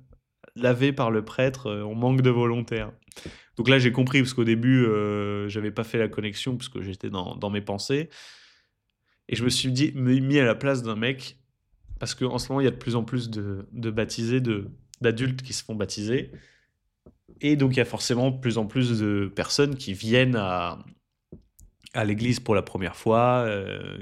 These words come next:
qui ont déjà commencé à faire un chemin de foi, et cetera. Et donc, euh, la Semaine Sainte, forcément, t'as, t'as plus de gens qui, euh, qui viennent s'intéresser, voir ce qui se passe. Je me dis, mets-toi à la place d'un mec qui sait pas ce qui se passe.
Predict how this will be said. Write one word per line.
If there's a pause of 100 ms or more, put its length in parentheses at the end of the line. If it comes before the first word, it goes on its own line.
(120)
qui
ont
déjà
commencé
à
faire
un
chemin
de
foi,
et
cetera. (1000)
Et
donc,
euh,
la
Semaine
Sainte,
forcément,
t'as, (680)
t'as
plus
de
gens
qui,
euh,
qui
viennent
s'intéresser,
voir
ce
qui
se
passe. (800)
Je
me
dis,
mets-toi
à
la
place
d'un
mec
qui
sait
pas
ce
qui
se
passe.